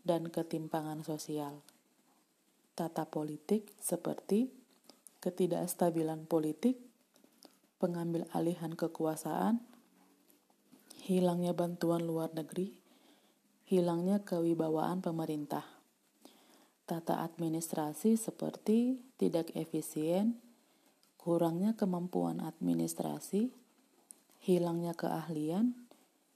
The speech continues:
hilangnya sumber-sumber negara, keterbatasan kebijaksanaan pemerintah,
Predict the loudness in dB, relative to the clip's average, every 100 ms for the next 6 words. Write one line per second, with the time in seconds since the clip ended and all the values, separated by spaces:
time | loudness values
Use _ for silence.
0 | _ _ 2 4 4 0 -2 -2 -2 -2
1 | -2 -2 -2 -2 -2 -2 -2 -2 0 -2
2 | -4 -14 _ _ _ _ 2 2 4 2
3 | 2 0 0 -2 0 0 0 -2 0 -2
4 | -4 -6 -4 0 0 -2 -4 -4 -6 -6
5 | 2 2 2